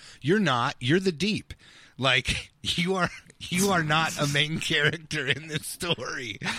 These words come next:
You are the guy who gets Patton Oswalt to voice his gills.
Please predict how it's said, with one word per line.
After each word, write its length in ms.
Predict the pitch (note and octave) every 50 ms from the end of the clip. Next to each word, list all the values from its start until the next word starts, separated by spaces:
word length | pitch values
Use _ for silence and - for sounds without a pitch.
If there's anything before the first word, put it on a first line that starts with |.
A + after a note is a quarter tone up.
| F#3+ D3+ - - E3
You 140 | D3 F3 G3
are 100 | G#3 G3+
the 100 | F#3+ G3
guy 480 | F3 D3+ D#3 D3+ C#3+ C#3 D3 D#3 E3 E3
who 160 | C#3+ D#3+ D#3+
gets 220 | C3+ D3 D#3 - -
Patton 400 | - - D#3+ C#3+ C#3 B2 E3 E3
Oswalt 640 | E3 F3 G3 A#3 G#3+ - E3+ B2+ A#2+ B2+ A2 - - _ _ _ _ -
to 100 | - A#3+
voice 400 | A3+ F#3+ D#3+ D3 C#3+ D#3 E3 -
his 220 | - C4 C4+ C4 - _ -
gills. 720 | - F4+ F4 E4+ D#4+ D4 A3 D3+ A#2+ G2+ E2+ F2 - - -